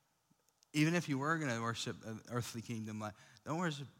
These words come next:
our nation. Like, only been around a few hundred years. Like, you know what I mean? Like, talk about a kingdom that can be shaken. Talk about a kingdom that is being shaken right now. <clears throat>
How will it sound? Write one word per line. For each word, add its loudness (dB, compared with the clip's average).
our -6
nation. -2
Like, -2
only 2
been 0
around 4
a 4
few 2
hundred 2
years. 6
Like, 10
you 4
know 10
what 12
I 12
mean? 10
Like, 12
talk 12
about 12
a 10
kingdom 8
that 6
can 8
be 6
shaken. 2
Talk 12
about 12
a 12
kingdom 12
that 12
is 12
being 10
shaken 6
right 12
now. 10
<clears throat> 0